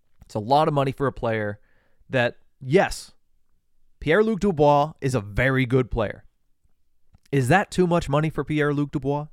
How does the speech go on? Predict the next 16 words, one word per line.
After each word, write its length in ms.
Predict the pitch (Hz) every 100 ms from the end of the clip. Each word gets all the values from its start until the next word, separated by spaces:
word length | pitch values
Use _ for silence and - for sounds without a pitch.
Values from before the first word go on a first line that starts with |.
| _
Yeah. 140 | 104 - _ _ _ _ _ - _ - _ - _ _ _ _ -
In 100 | 170
a 60 |
flat 320 | - 214 208
cap 300 | - 180 185
league, 360 | 156 170 175 - -
yeah, 260 | 117 92 -
that 220 | - 147
is, 460 | 151 147 139 127 -
that 180 | - 135
is 120 | 131
entirely 500 | 120 113 120 123 113
too 140 | 107 113
much 240 | 101 -
money. 280 | - - _ _ _ _ -
But 320 | 156 165